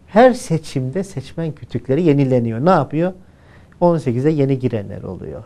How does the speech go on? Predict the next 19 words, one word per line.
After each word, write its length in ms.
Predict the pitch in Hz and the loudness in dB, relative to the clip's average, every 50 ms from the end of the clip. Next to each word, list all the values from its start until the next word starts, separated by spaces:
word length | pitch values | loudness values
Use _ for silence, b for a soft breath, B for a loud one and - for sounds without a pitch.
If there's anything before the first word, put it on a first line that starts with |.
| - | 0
veya 480 | 139 151 156 139 117 120 135 156 160 156 - - - - | 0 2 2 2 0 -2 -4 -6 -8 -12 -16 -18 -10 -6
vefat 440 | 127 120 95 113 131 143 147 143 - | -6 -6 -4 -6 -8 -8 -8 -8 -8
edenler 400 | 131 - 127 120 117 113 107 101 | -8 -6 -6 -6 -4 -4 -6 -6
oluyor. 360 | 101 101 98 98 107 104 - - - | -8 -10 -10 -10 -10 -12 -10 -6 -2
Onların 380 | 185 185 185 175 175 170 160 | -2 0 0 0 -2 -2 -2
hepsini 400 | 170 214 220 214 - - 165 180 170 135 | -2 -4 -4 -6 -8 -6 -4 -4 -4 -4
güncel 360 | 139 131 131 135 156 151 147 | -4 -4 -2 -2 -2 -2 0
halde 320 | 139 139 135 127 131 127 | -2 -2 -2 -4 -6 -8
tutmak 380 | - 123 - - 151 147 143 - | -8 -12 -8 -4 -2 -2 -2 -2
zorunda 520 | - 131 123 123 123 123 120 110 113 107 | -2 -2 -2 0 -2 -2 -4 -4 -6 -6
seçim 380 | - - 123 117 117 - 120 117 | -6 -8 -8 -8 -8 -6 -8 -6
kurulu. 420 | - - 120 117 127 147 170 170 - b b b b b | -6 -6 -6 -6 -4 -4 -6 -6 -8 b b b b b
Dolayısıyla 580 | - 190 175 156 139 139 - - 143 120 110 101 - - | -4 -4 -2 -2 -4 -2 -2 -2 -2 -2 -2 -4 -6 -4
her 220 | - 190 220 233 208 | 0 2 2 2 0
se-, 280 | - - 151 139 131 | 0 0 0 2 6
veya 320 | 160 196 208 190 196 226 220 | 8 8 8 8 8 6 6
adresini 500 | 185 190 196 220 226 - 247 247 226 214 | 4 4 4 4 2 2 2 2 2 2
değiştirenler 680 | 226 233 247 233 240 240 226 240 247 247 247 247 240 | 4 4 2 2 4 6 6 6 8 10 10 10 12
oluyor. 400 | 233 202 175 135 120 110 104 | 12 10 8 6 2 -2 -4